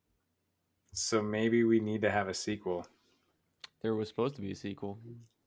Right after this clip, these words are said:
Speaker 1: Yeah, so a, kind of a part of what we were talking about, uh, early on in the pod, uh, the director got a lot of bad feedback. <laughs>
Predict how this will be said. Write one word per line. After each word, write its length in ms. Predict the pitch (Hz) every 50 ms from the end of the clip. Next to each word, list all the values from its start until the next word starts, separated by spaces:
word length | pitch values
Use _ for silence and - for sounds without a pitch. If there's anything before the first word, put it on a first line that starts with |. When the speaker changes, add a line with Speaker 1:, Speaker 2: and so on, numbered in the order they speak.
| _ _ - - - - - - - - - - - - - - - -
Speaker 1:
Yeah, 460 | - 127 131 131 131 131 127 123 117 113
so 440 | - - - 131 127 127 123 113 - - - - - - - - - -
a, 80 | - 120
kind 300 | - - - - 147 147
of 100 | 143 139
a 60 | 131
part 240 | 120 - - 143 139
of 160 | 135 127 117
what 140 | 123 131 131
we 120 | 123 123 117
were 80 | 113
talking 320 | 110 - 123 120 120 - 117
about, 460 | 110 107 107 104 104 107 - - -
uh, 300 | 117 110 107 104 104 104 -
early 260 | 78 120 120 113 113
on 220 | 107 107 107 107 107
in 60 | 101
the 80 | 101 95
pod, 540 | - - 104 104 104 104 104 101 98 95 95 - _ _ - - - - 131 131 131 - - _
uh, 500 | - 95 92 90 90 90 87 87 90 87 92 - _ _ _ _ _ _ _ _ _ _ _ _ _ _ _ _ _ _ _ _ _ _ _ _ _ -
the 120 | 104 110
director 540 | 98 95 110 107 110 113 110 - - 113 107
got 340 | 101 107 101 101 101 101 - - - -
a 80 | 107
lot 400 | 104 101 101 101 101 98 101 98
of 240 | 98 95 95 90 - _ _
bad 280 | - 98 95 95 90 90
feedback. 720 | - - - 92 90 - - - - - - - - - - - - - -
<laughs> 160 | 120 104 104